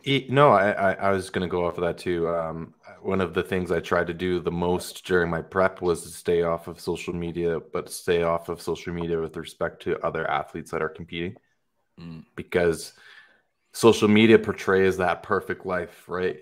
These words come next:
Speaker 1: Uh, it's a snapshot of, of what's going on. And especially in bodybuilding, it's not a, it's, it's not the, no, not everyone's gonna be up in the, in the audience watching you do your,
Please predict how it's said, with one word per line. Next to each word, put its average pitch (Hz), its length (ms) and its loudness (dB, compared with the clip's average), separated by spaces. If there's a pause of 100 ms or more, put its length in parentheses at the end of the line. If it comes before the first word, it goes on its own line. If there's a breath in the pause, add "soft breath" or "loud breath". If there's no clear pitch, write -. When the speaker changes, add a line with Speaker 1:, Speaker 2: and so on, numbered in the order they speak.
Speaker 1:
Uh, 78 220 -6
it's - 100 -14
a 92 60 -16
snapshot 87 580 -4
of, 80 320 -6
of 82 260 -12
what's 85 220 -8
going 82 300 -6
on. 85 220 -4
And 85 120 -6
especially 95 460 -2
in 87 120 0
bodybuilding, 92 680 0
it's - 160 -12
not 95 180 2
a, 85 180 -4 (640 soft breath)
it's, - 300 -10
it's - 180 -4
not 107 380 2
the, 85 500 0 (560)
no, 120 320 2
not 113 220 6
everyone's 117 400 6
gonna 101 160 0
be 92 140 -2
up 90 120 -2
in 90 100 -4
the, 85 120 -8 (220)
in 92 160 -4
the 85 100 -4
audience 82 320 -2
watching 85 360 -8
you 87 120 -8
do 87 100 -14
your, 85 200 -8